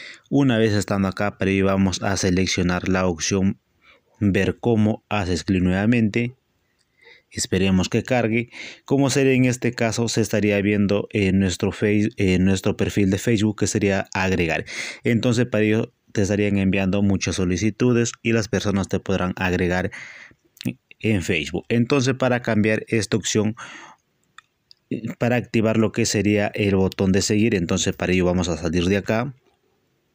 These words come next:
Estando dentro de nuestra cuenta de Facebook, para ello vamos a seleccionar lo que sería las tres rayas en la parte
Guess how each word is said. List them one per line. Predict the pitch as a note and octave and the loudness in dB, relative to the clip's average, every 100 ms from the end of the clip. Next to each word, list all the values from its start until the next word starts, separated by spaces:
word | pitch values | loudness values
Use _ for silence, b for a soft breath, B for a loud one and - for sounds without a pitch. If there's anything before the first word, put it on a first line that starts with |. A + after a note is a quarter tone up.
| _ _ _ - _ _ _ _ _ _ B B B B B B - | _ _ _ -20 _ _ _ _ _ _ B B B B B B -4
Estando | B2+ - C3+ B2+ | -2 2 2 4
dentro | A#2+ A#2+ A#2+ G#2+ | 4 2 2 2
de | |
nuestra | G2 G2 F#2 - F#2 E2+ E2+ E2 | 4 2 0 0 0 2 0 -2
cuenta | - F#2+ F2 F#2+ | 0 0 2 0
de | G#2+ | 0
Facebook, | A2 C#3+ A2 A#2+ C3 _ B B B B _ | 0 0 2 0 -2 _ B B B B _
para | - G#2 | -2 2
ello | A2 G#2 | 4 4
vamos | G#2 G2 G2+ | 2 2 0
a | |
seleccionar | F2+ G2 F#2+ F#2+ - F#2 F#2 | 0 2 2 2 0 0 2
lo | F#2+ - | 0 0
que | F#2 | -2
sería | G2 F#2 F#2+ - | 0 0 -2 -4
las | - F2 | -4 -4
tres | - G2 F#2 | 0 0 2
rayas | G#2+ G#2 G#2 - _ - | 0 0 0 -4 _ -4
en | G2 | 0
la | F#2+ F2+ - | 0 -2 -4
parte | F#2+ - - E2+ D#2+ D#2+ | -4 -4 -2 0 0 -4